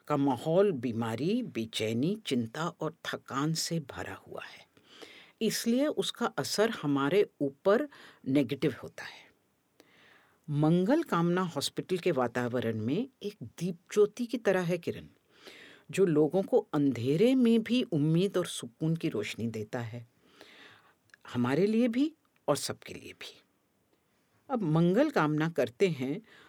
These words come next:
तो हमारा ध्यान नकारात्मक ख्यालों से हटकर सकारात्मक दिशा ले लेता है और एक तरह से हम एक संतुलन में आ जाते हैं। अब इसमें करना क्या है? मन ही मन में इतना ही कहना है कि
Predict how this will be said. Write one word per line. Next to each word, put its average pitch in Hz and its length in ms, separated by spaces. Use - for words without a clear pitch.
तो 220 60
हमारा 180 460
ध्यान 147 520
नकारात्मक 190 640
ख्यालों 143 400
से 165 200
हटकर 175 280
सकारात्मक 117 920
दिशा 127 240
ले 135 160
लेता 139 280
है 143 200
और 220 160
एक 269 220
तरह 180 200
से 202 200
हम 190 320
एक 170 100
संतुलन 113 520
में 113 160
आ 104 140
जाते - 280
हैं। - 200
अब 233 160
इसमें 277 300
करना 139 380
क्या 101 180
है? - 200
मन 196 420
ही 311 240
मन 143 240
में 135 440
इतना 156 300
ही 175 160
कहना 104 460
है 120 220
कि - 160